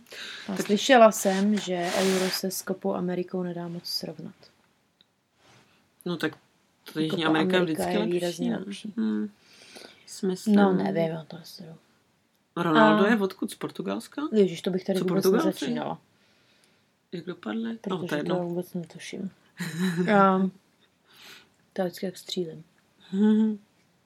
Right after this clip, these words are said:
Speaker 1: A ve středu ráno Karel dost divočil, se nám tady procházel po ksichtech, to mám napsaný.
Speaker 2: No, ale občas má takový, jako někdy se ani nezvedne, a já ho ta-, když mi leží v posteli a občas, tyjo,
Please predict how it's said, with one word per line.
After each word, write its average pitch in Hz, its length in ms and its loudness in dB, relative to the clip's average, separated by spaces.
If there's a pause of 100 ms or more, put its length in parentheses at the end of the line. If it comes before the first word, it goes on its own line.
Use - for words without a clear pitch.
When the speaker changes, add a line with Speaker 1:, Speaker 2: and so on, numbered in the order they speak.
(560)
Speaker 1:
A 101 640 4 (1400)
ve 220 100 0
středu 226 320 0
ráno 220 260 8
Karel 214 300 6
dost 220 180 4
divočil, 208 540 0
se 190 140 -2
nám 190 120 0
tady 196 140 2
procházel 202 480 0
po 190 160 -6
ksichtech, 196 500 -4
to - 100 -10
mám 180 140 -6
napsaný. 180 500 -10 (500)
Speaker 2:
No, 302 140 0
ale 277 120 2
občas 240 360 -2
má 262 160 2
takový, 254 360 -2
jako 254 180 0
někdy 240 420 2
se - 160 -4
ani 233 140 2
nezvedne, 233 540 2 (280)
a 196 80 -4
já 190 120 4
ho 196 100 0
ta-, 190 200 -4
když 185 480 -2
mi 196 180 0
leží 190 220 0
v 196 60 -16
posteli 170 500 -4 (100)
a - 160 0
občas, - 400 -8
tyjo, 185 520 -2